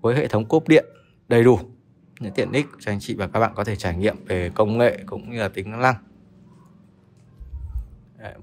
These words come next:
mọi chi tiết thì em sẽ quay qua về không gian cốp chứa đồ cho anh chị bạn có thể tham quan. Đây là một mẫu gầm cao bảy chỗ nên khi mà anh chị bạn hạ hàng ghế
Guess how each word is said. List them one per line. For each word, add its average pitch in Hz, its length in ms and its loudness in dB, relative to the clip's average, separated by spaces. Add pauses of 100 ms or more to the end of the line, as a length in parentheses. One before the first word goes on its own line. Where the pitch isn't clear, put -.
mọi - 140 -10
chi 110 160 -4
tiết 135 200 0
thì 101 100 -2
em 104 140 -2
sẽ - 180 -6
quay 117 240 0
qua 117 220 4
về 104 140 -8
không 107 220 -6
gian 110 200 -4
cốp 143 280 0
chứa 101 120 -6
đồ 104 340 2
cho 107 120 -4
anh 101 100 -2
chị 98 120 -4
bạn 98 160 -4
có 107 80 -6
thể 104 100 -4
tham 95 220 -6
quan. 113 220 2 (580)
Đây 139 140 6
là 127 100 6
một 104 180 2
mẫu 117 180 2
gầm 117 200 2
cao 117 260 2
bảy 117 180 0
chỗ 131 300 0 (120)
nên 117 220 -8
khi 120 260 0
mà 101 140 0
anh 101 140 0
chị 101 160 -6
bạn 98 280 -4
hạ 98 240 -4
hàng 92 340 -6
ghế 95 200 -4